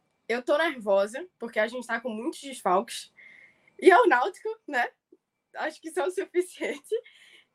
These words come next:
Mas eu não sei se a gente vai ter, tipo, alguma, esqueci o nome do jogador agora, mas, enfim, o jogador que veio atacante,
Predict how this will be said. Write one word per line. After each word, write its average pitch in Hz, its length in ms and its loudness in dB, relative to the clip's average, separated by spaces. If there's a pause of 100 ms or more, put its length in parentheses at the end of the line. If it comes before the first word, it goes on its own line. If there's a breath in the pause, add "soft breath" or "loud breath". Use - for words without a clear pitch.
(360)
Mas 240 920 -2 (1300)
eu 294 180 0 (260)
não 370 220 -4
sei 285 300 -2
se 339 80 -12
a - 20 -16
gente 262 180 -12
vai 226 160 -2
ter, 233 240 -4
tipo, 233 320 -8
alguma, 208 560 -4 (1160)
esqueci 269 340 -8
o 302 40 -2
nome 302 140 0
do 240 60 -14
jogador 247 380 0
agora, 202 240 -2
mas, 214 280 -6 (480)
enfim, 214 480 -4 (440)
o 214 100 -6
jogador 254 400 2
que 233 80 -14
veio 226 160 0
atacante, 226 640 -6